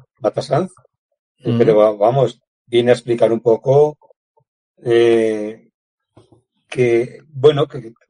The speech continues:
Speaker 1: ahora mismo la tendencia que es a, a juven-, de juveniles pasan a profesionales,
Speaker 2: Directamente a
Speaker 1: eso va a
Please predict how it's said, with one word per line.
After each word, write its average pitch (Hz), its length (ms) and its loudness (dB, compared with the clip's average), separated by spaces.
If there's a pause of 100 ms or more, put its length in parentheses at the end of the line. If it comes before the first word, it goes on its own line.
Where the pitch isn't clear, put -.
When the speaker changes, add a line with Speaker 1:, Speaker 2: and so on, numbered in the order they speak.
(160)
Speaker 1:
ahora 170 280 2
mismo 170 320 -2
la 127 120 4
tendencia 139 520 0
que 147 100 -2
es 143 100 -2
a, 147 60 -6 (600)
a - 80 -18
juven-, 143 400 -2
de 143 160 4
juveniles 151 580 0 (100)
pasan 135 460 -2 (260)
a 143 120 -4
profesionales, 180 760 0
Speaker 2:
Directamente 107 560 -8
a 107 40 -8
Speaker 1:
eso - 20 -2
va 170 60 4
a - 40 4